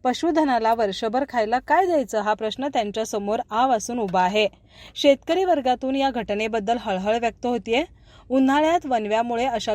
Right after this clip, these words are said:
गवतगंजांना आगी लागण्याच्या घटनांपासून धडा घेत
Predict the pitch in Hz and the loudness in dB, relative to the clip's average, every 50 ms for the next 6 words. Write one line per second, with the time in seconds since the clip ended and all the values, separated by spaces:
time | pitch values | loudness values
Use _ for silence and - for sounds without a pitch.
0 | 202 196 202 196 233 254 - 285 277 262 233 233 226 220 240 254 240 - 214 202 | 0 0 -2 0 -2 0 0 0 0 0 0 -2 -2 -2 -2 -4 -4 -2 -4 -4
1 | 196 208 269 294 302 269 240 233 226 220 214 269 262 226 226 208 - 220 233 269 | -2 0 0 2 2 0 0 0 -2 -2 -2 -2 -2 -2 -4 -6 -4 -4 -2 -2
2 | 302 294 - 254 220 - 214 214 240 233 220 208 190 202 247 311 277 254 202 190 | -2 -2 -2 -4 -4 -2 -4 -4 -4 -4 -2 0 2 2 2 2 2 0 -2 -2